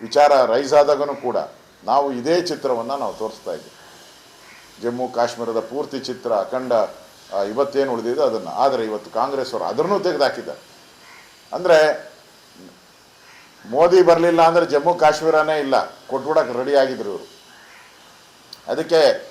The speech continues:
ಎರಡು ಧ್ವಜ, ಎರಡು ದೇಶ ಮಾಡಕ್ಕೆ ಹೊರಟಿದ್ದಂಥವ್ರು ಕಾಂಗ್ರೆಸ್. ಒಂದು ದೇಶದಲ್ಲಿ ಎರಡು ಧ್ವಜ, ಎರಡು ಸಂವಿಧಾನ ಮಾಡಿದ್ರು. ಯಾರಾದ್ರೂ ಆಗ ಇಂದಿರಾ,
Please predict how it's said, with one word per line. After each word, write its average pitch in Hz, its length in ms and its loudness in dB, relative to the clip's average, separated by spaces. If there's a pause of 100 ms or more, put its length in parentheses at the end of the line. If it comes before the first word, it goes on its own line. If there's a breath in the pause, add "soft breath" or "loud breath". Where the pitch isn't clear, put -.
(120)
ಎರಡು 147 300 4
ಧ್ವಜ, 143 280 0
ಎರಡು 143 800 2
ದೇಶ 139 240 0
ಮಾಡಕ್ಕೆ 127 520 0
ಹೊರಟಿದ್ದಂಥವ್ರು 110 760 -4
ಕಾಂಗ್ರೆಸ್. 113 420 -4 (960)
ಒಂದು 143 300 -6
ದೇಶದಲ್ಲಿ 147 460 0
ಎರಡು 135 220 0
ಧ್ವಜ, 135 240 -4
ಎರಡು 135 400 2
ಸಂವಿಧಾನ 123 480 -4
ಮಾಡಿದ್ರು. 107 540 -10 (680)
ಯಾರಾದ್ರೂ 139 420 6
ಆಗ 131 180 6
ಇಂದಿರಾ, 120 680 2